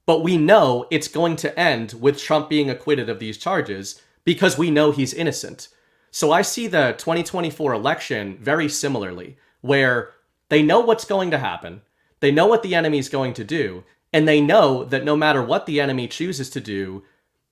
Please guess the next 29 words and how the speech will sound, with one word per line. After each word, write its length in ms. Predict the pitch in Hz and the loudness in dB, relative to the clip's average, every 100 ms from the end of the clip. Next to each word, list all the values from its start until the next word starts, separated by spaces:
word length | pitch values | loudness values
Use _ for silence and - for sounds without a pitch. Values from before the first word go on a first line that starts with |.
| _ | _
we're 180 | 113 156 | 4 6
gonna 140 | 180 170 | 6 4
end 240 | 160 156 | 2 2
up 160 | 151 135 | 0 0
with 120 | 127 | -6
Trump 280 | - 139 135 | -4 -4 -4
as 80 | |
the 80 | - | -8
president 460 | - 165 135 101 87 | -6 -4 -4 -6 -10
again. 340 | 82 78 67 _ | -14 -18 -18 _
I, 260 | 113 - 131 | -6 -4 -4
I 20 | |
firmly 480 | - 156 170 170 151 | -4 -4 -2 -2 -4
believe 320 | 127 131 110 | -4 -6 -6
in 100 | 98 | -6
that. 380 | 127 104 78 - _ _ _ | -6 -6 -8 -16 _ _ _
So 400 | - 156 139 135 - | 0 2 4 0 -2
I 140 | 135 | -2
sort 320 | 135 202 233 | 0 0 2
of 260 | 170 110 104 _ _ - | 2 0 -6 _ _ -16
wanted 400 | 117 135 160 151 | -2 2 2 0
to 80 | 131 | -6
tie 280 | - 139 139 | -4 0 0
this 220 | 127 - | -2 -6
into 240 | 127 - | -8 -8
devolution 800 | 104 123 110 101 139 151 104 90 | -8 -6 -6 -4 -6 -6 -8 -12
of 160 | 101 - | -12 -8
saying 340 | 143 135 127 | -2 -2 -2
that 300 | 110 101 92 | -2 -4 -6